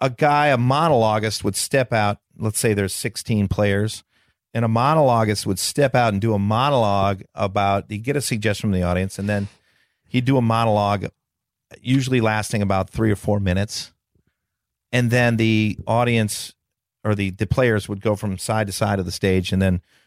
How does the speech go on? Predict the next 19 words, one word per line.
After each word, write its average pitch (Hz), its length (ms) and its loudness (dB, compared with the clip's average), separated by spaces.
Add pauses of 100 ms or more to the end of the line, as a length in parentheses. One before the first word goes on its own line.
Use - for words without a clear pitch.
(520)
do 120 280 4
vignettes 104 500 0
on 95 160 0
that 87 160 -2
monologue. 90 560 -6 (400)
And 110 100 -2
that 113 120 0
was 107 120 -2
called 101 320 -2
the 90 400 -2
Armando 101 380 -2
Diaz 95 300 0
form, - 420 -10 (560)
'cause 98 180 -4
he 85 100 -6
came 73 220 -8
up - 140 -10
with - 100 -14
it. - 80 -20